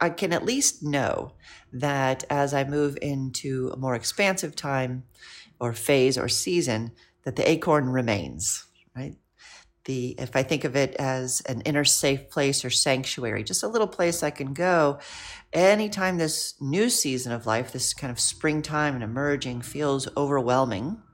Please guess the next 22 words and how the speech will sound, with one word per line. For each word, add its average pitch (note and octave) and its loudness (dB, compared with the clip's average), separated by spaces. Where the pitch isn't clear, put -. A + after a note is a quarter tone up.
then D#3+ 2
I E3 6
can E3+ -4
have D3+ -2
a D3 -2
place C#3 -2
to C3 -4
go. B2 2
I - 0
can C#3+ -8
literally A#3 0
f-, - -10
picture C3+ -2
just - -6
a D3 -6
sweet, F#3 0
nourishing D3 2
acorn, C#3 0
acorn F3+ 6
in C#3 -2
my B2+ 0
heart C#3 4